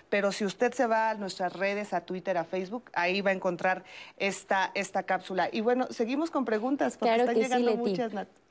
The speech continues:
Speaker 2: Sí, nos dice una mujer, "Tengo tres años con mi crédito Foviste. Padezco una enfermedad la cual me llevó a tramitar mi baja por invalidez. ¿Qué beneficios tengo? Algunas personas me dicen que se libera el crédito y dejo de pagar.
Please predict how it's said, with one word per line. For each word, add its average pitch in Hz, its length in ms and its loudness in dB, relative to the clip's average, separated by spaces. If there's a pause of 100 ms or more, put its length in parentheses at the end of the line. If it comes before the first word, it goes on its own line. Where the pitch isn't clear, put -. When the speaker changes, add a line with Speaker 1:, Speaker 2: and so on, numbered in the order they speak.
Speaker 2:
Sí, 254 280 2
nos 220 220 4
dice 247 220 0
una 247 100 2
mujer, 208 300 0
"Tengo 294 240 2
tres 247 280 0
años 208 300 0
con 185 140 0
mi 180 100 0
crédito 175 360 2
Foviste. 185 520 2 (380)
Padezco 240 380 2
una 277 120 4
enfermedad 233 560 2
la 196 100 -2
cual 185 200 0
me 190 100 0
llevó 175 220 4
a 175 80 2
tramitar 175 420 0
mi 180 160 2
baja 170 300 0
por 170 160 2
invalidez. 156 580 2 (360)
¿Qué 269 100 4
beneficios 220 600 2
tengo? 202 460 2
Algunas 226 400 2
personas 240 560 0
me 190 100 0
dicen 185 300 0
que 190 80 -8
se 175 140 -4
libera 180 280 4
el 196 120 4
crédito 185 480 2
y 185 100 4
dejo 165 260 2
de 170 120 4
pagar. 196 340 0